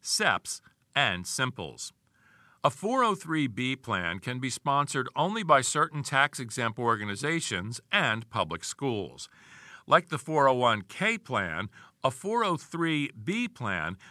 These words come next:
allows salary deferrals on a pre-tax basis.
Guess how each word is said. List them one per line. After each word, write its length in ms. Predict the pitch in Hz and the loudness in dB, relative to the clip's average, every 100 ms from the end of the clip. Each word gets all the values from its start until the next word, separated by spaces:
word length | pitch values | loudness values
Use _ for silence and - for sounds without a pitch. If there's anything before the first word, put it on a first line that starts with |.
| - - | -8 -2
allows 560 | 120 143 170 208 190 151 | 2 4 6 4 0 -6
salary 500 | - 151 160 165 147 | -2 2 2 2 -2
deferrals 680 | 127 - 160 151 101 101 117 - | -4 0 2 4 2 -2 -8 -2
on 160 | 117 | -2
a 60 | 110 | -2
pre-tax 680 | - 202 196 110 85 85 | -4 -8 -6 -4 -4 -6
basis. 640 | - 131 139 - 85 - | -2 0 0 -2 -6 -10